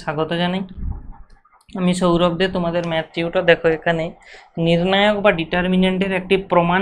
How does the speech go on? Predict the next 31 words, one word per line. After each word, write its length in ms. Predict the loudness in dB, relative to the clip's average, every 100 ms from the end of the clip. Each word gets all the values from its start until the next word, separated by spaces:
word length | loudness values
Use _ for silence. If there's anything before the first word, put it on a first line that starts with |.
| 2
নিয়ে 180 | 2 0 -6 -10 -12 -2
তোমাদের 300 | 2 4 4
সামনে 220 | 2 0 2 0
উপস্থিত 320 | -2 -2 -2 -2
হয়েছি। 240 | -4 -8 -16 -18 -20 -20 -20 -6
তো 60 | 2
দেখো, 180 | 4 4 4
এখানে 260 | 4 2 2 0 -6 -20 -20 _ _ -20 _ -20 -20 -10 -2
প্রমা-, 320 | 0 0 0
আহ, 240 | 0 2 2 2
আমাদের 260 | 2 2 2
বাম 140 | 2 4 4
দিকে 180 | 4 2
একটি 160 | 2 0 2
নির্ণায়ক 360 | 2 2 2 0
বা 60 | 0
determinant 460 | 0 0 0 -2 -2 -2
দেওয়া 140 | 0
আছে 100 | 0 -2
এবং 100 | -2 2
ডান 120 | 2 2
দিকে 140 | -4 -4
তার 100 | -6 -6
value 200 | -6 -4 -2
দেওয়া 140 | -2
আছে, 80 | -2 -4
এটা 100 | -4
আমাকে 180 | -4 -4 -2
প্রমাণ 220 | 0 0 -2
করে 120 | -2 -2
দেখাতে 260 | -4 -6